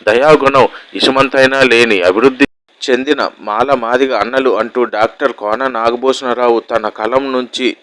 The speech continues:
వ్రాసిన చక్కటి పద్యాన్ని, రెల్లి కులస్తుల జీవన విధానాన్ని వివరించి, రాజీవ్ రంజన్ మిశ్రాకు తన గోడును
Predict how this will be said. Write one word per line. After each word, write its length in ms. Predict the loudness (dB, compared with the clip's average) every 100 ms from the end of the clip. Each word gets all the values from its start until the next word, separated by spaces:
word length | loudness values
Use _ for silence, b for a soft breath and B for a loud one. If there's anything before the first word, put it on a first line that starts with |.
| b b _ -8
వ్రాసిన 600 | -6 -2 -4 -4 -4 -6 -6 _ _ _ -8
చక్కటి 360 | -6 -6 -4 -4
పద్యాన్ని, 720 | -4 -4 -2 -2 -2 -2 0
రెల్లి 280 | -2 -2
కులస్తుల 520 | -2 -2 -2 -4 -4 -4
జీవన 540 | -4 -2 -2 0 -2
విధానాన్ని 640 | -2 -2 -2 -2 -4 -4
వివరించి, 760 | -2 0 0 -4 -8 -6 -2 -2
రాజీవ్ 460 | 0 0 0 0
రంజన్ 440 | 0 -2 -4 -6 -8
మిశ్రాకు 640 | -12 -2 -2 -2 -4 -8 -10 _ -4
తన 160 | 0 2
గోడును 540 | 4 6 6 4 0